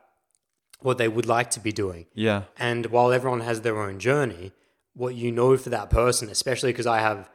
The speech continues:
Speaker 1: real ties and real connections to people like you who
Speaker 2: Mm.
Speaker 1: are in the other camp that have
Speaker 2: Mm.
Speaker 1: an,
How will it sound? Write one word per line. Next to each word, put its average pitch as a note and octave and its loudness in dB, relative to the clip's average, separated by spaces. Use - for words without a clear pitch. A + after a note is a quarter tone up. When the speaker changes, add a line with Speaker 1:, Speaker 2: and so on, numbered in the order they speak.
Speaker 1:
real B2 4
ties A#2+ 2
and A2 -6
real A#2 -2
connections A#2+ -4
to - -4
people A2+ -2
like F#2 -8
you C#3 0
who A2+ 4
Speaker 2:
Mm. A#2+ 4
Speaker 1:
are A2+ -4
in C#3 -2
the B2 -2
other C#3 -4
camp G#2 -8
that A#2 -6
have A2+ 2
Speaker 2:
Mm. G#2 -2
Speaker 1:
an, B2+ -10